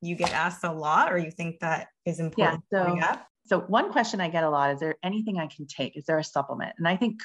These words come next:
Speaker 2: co Q ten, um, is a very important supplement for women to take. And it's not just taking it for, like, the one month or the two months leading up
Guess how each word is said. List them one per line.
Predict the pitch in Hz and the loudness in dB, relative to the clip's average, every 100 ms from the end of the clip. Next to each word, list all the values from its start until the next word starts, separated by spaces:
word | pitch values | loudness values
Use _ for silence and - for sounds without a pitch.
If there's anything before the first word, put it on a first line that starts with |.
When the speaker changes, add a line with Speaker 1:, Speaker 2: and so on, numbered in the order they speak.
| - | -2
Speaker 2:
co | 180 | -2
Q | 180 185 | -2 -6
ten, | 175 - 135 123 156 - _ _ _ _ - | -6 -4 -2 -2 -4 -8 _ _ _ _ -2
um, | 139 131 143 - - _ - | 0 0 -2 -8 -12 _ -2
is | 175 | 0
a | 160 | 0
very | 147 165 170 170 | 0 2 2 2
important | 165 151 147 | 0 -2 -2
supplement | 143 139 143 139 139 | -2 -2 -2 -4 -4
for | 143 | -2
women | 139 135 | -2 -2
to | 135 | -6
take. | - - 139 175 - _ | -10 -4 -4 -4 -10 _
And | 170 160 | 0 0
it's | 160 | 0
not | 202 202 214 | 2 2 2
just | 208 - | 0 0
taking | 175 165 151 | -4 -2 -2
it | 143 143 | -2 -2
for, | 147 | -2
like, | 139 135 | -2 -2
the | 139 | -4
one | 139 156 156 | 0 0 0
month | 147 143 | -2 -2
or | 139 | -4
the | 135 - | -6 -8
two | - 147 | -6 -2
months | 139 135 - | -2 -4 -4
leading | 139 135 131 | -4 0 2
up | 151 | 2